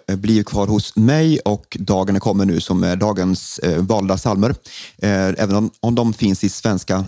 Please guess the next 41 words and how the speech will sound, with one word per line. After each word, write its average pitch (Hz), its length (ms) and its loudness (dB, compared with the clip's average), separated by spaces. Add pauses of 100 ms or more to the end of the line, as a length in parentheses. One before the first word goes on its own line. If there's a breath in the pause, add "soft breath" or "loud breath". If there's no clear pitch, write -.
psalmboken 95 520 -2
idag, 120 260 0
så - 80 -2
är 101 40 0
det 98 40 2
ju 98 40 2
inte 98 140 -2
Svenska 98 340 -4
kyrkan 107 480 0
som 92 200 -2
på 98 120 0
något 92 200 -4
vis 87 140 0
har 92 80 -2
varit 92 220 -4
pionjär 107 460 2
att 95 180 -6
plocka 110 240 -2
in 107 160 0
det 92 60 0
här, 92 100 0
utan 98 240 0
det 127 80 2
är 101 40 0
ju - 60 0
frikyrkorna 98 600 -2
och 90 120 -2
återigen 92 420 -2
i - 80 -6
Sverige 110 520 -2
också - 460 -6
som - 200 -8
då 76 140 -6
har 78 240 -8 (540 loud breath)
faktiskt - 340 -6
lanserat 101 400 -2
de - 80 -4
här 95 100 -4
från - 140 -6
början. - 320 -4
Och, - 260 -6